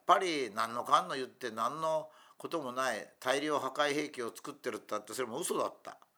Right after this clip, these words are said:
で、今ではもう、しかしそれに日本人ほとんどがサダム・フセインが悪いというふうに思ったのも、やっぱりテレビ、新聞だけではなくてね、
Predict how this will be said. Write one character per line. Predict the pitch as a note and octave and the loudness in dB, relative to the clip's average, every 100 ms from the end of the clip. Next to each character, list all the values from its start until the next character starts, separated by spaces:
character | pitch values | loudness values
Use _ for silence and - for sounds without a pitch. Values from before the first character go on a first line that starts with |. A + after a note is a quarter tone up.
| _ - | _ -10
で、 | B2+ D3 | -2 -2
今 | D3+ A2+ | 2 2
で | C#3 | 4
は | F3+ B2 | 4 4
も | A#2+ G2 - - - | 2 -8 -10 -20 -14
う、 | |
し | - | -2
か | F3+ | 2
し | D#3 | 2
そ | C#3 D#3 | 0 0
れ | E3+ F3+ | 2 2
に | F3 F#3+ D#3 F#2+ - - - | 0 -6 -6 -8 -18 -20 -10
日 | B2 | -2
本 | E3+ F#3 | 0 0
人 | D3 F3 | -4 -4
ほ | C3+ | -6
と | C3 F#3 | -4 -4
ん | G3+ | 2
ど | D#3+ | 2
が | B2+ G#2 E2 | 4 4 2
サ | - | -2
ダ | B2+ | -2
ム・ | C#3+ C#3 | -2 -4
フ | |
セ | - D3 | -4 -4
イ | |
ン | C3+ | -2
が | A#2 | -2
悪 | A2 D#3+ | 2 2
い | F3+ | 0
と | - - _ _ _ | -6 -18 _ _ _
い | C#3 | -4
う | D3+ | -4
ふ | D#3 | -4
う | |
に | C#3+ | -6
思 | B2 D3 | -4 -6
っ | - | -2
た | C#3+ | 0
の | C3+ F#3 | 2 0
も、 | G3 A2+ D#2+ _ _ _ _ _ | 0 -2 -4 _ _ _ _ _
や | - | -8
っ | G#2 | -6
ぱ | - F#3+ | 6 6
り | F3 B2 | 6 2
テ | - D#3 | 2 2
レ | D#3 C#3+ | 2 0
ビ、 | C3 A#2+ F#2+ - _ _ _ _ _ _ _ | 0 -4 -6 -14 _ _ _ _ _ _ _
新 | - - D#3 | -6 -4 -2
聞 | D3 D3+ C3+ | -4 -6 -6
だ | - A#2+ | -4 -2
け | A3 | 0
で | A3 | 6
は | F3+ | 6
な | A#2 A#2 | 6 2
く | - | -2
て | - | -10
ね、 | A#2 D#3 | -10 -12